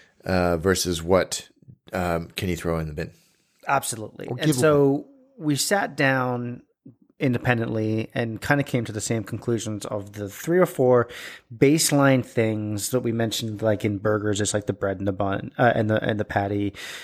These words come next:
Speaker 2: and with pizza, it's the sauce and the, and the dough. You know, what are the three baseline things that you need to get right before you faff around with your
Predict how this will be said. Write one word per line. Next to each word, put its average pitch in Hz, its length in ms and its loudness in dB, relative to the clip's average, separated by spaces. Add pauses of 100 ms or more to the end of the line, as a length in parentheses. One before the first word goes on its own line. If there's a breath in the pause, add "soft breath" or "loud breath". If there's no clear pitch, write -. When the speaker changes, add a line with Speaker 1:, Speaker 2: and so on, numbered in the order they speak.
(120 loud breath)
Speaker 2:
and 101 200 -2
with 104 160 -2
pizza, 107 340 0
it's 101 160 -2
the 107 100 0
sauce 98 320 2
and 104 100 -2
the, - 140 -2
and 104 140 -2
the 101 60 -4
dough. 101 340 -2 (300 loud breath)
You 131 80 0
know, 120 80 4
what 131 240 4
are 170 40 -2
the 160 80 4
three 151 520 4 (160)
baseline 135 720 -2
things 110 320 -6
that 110 160 -8
you 117 180 -8
need 117 280 -4
to 131 100 -4
get 117 280 -2
right 113 520 -8 (420)
before 160 360 4
you 139 120 4
faff 123 380 -4
around 117 380 0
with 110 200 -6
your 107 240 -6